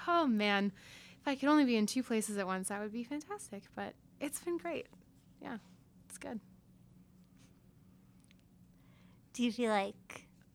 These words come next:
Speaker 2: did it change your, like, sense of identity when you, like, brought on this whole other thing?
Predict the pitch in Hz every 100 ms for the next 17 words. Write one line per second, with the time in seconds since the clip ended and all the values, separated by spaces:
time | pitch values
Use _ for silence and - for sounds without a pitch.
0 | - - - - - - 285 277 - 262
1 | 226 240 254 247 - - - - - 240
2 | 220 196 - - 220 190 208 208 196 185
3 | 190 196 208 196 214 - - - - 226
4 | 214 214 208 196 160 202 196 185 190 208
5 | - 196 196 196 202 208 202 196 220